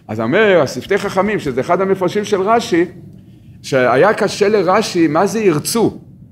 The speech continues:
תגיד "ירצו", למה כתוב "ירצו"? אז אומר, אומר השפתי חכמים, שכוונת רש"י להגיד "ירצו", אז אחרי התשובה והתיקון, "ירצו", יסכימו על האיסורים שהיו להם, וזה יכפר להם על העוונות שלהם.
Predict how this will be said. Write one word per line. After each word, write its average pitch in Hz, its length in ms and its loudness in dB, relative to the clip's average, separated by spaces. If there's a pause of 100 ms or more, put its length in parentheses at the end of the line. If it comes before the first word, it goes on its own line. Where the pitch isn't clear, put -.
(160)
תגיד 170 260 2
"ירצו", 196 600 2 (220)
למה 185 200 0
כתוב 208 240 0
"ירצו"? 208 460 0 (280)
אז 110 140 -8
אומר, 175 500 2 (100)
אומר 127 380 -2
השפתי 196 320 0
חכמים, 196 440 -2 (320)
שכוונת 147 560 0
רש"י 202 280 0
להגיד 185 400 0
"ירצו", 175 680 0
אז 160 220 2
אחרי 190 220 0
התשובה 190 580 2
והתיקון, 165 580 0 (400)
"ירצו", 160 560 4
יסכימו 226 560 2
על 175 120 4
האיסורים 175 580 2
שהיו 160 400 6
להם, 180 340 2 (260)
וזה 170 380 4
יכפר 196 360 2
להם 170 200 4
על 147 100 2
העוונות 117 480 0
שלהם. 90 280 -4